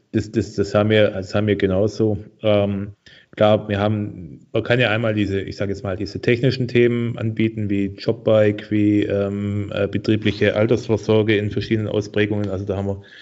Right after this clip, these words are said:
für den Mitarbeiter drei verschiedene Varianten, ähm, äh, entwickelt, ähm,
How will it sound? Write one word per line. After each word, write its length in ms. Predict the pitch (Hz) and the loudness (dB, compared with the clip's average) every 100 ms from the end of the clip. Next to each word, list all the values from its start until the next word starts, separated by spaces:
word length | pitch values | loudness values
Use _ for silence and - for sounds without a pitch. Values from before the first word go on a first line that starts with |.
| - - - | -20 -20 -16
für 120 | - 117 | -2 2
den 160 | 107 | 2
Mitarbeiter 480 | 110 110 107 107 107 | 4 4 4 4 4
drei 360 | 98 104 107 101 | 2 4 4 2
verschiedene 440 | 104 95 101 98 | -4 -6 -6 -2
Varianten, 760 | 98 101 107 113 117 113 104 - | 0 2 0 0 -4 -4 -6 -4
ähm, 580 | 104 104 104 104 104 104 | -2 -2 -2 -4 -4 -6
äh, 80 | 110 - 104 104 | -8 -4 -4 -2
entwickelt, 640 | 107 - 110 107 104 - | -2 0 2 2 2 -2
ähm, 580 | 107 104 101 101 101 101 | -2 0 2 0 0 -4